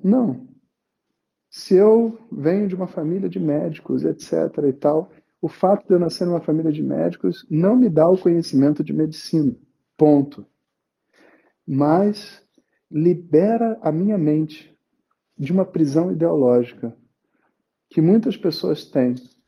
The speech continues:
que não se consideram, por exemplo, capazes de fazer uma faculdade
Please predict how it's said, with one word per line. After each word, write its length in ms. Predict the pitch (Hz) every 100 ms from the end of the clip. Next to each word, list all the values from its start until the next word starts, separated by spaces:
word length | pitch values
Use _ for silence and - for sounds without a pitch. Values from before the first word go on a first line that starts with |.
| _ _ _ _
que 100 | -
não 160 | 240 254
se 140 | -
consideram, 580 | - 196 165 160 160 160
por 120 | 160
exemplo, 280 | 143 165 -
capazes 560 | 220 208 170 160 175 175
de 60 |
fazer 220 | - 185
uma 120 | 190 190
faculdade 720 | 202 196 185 190 196 147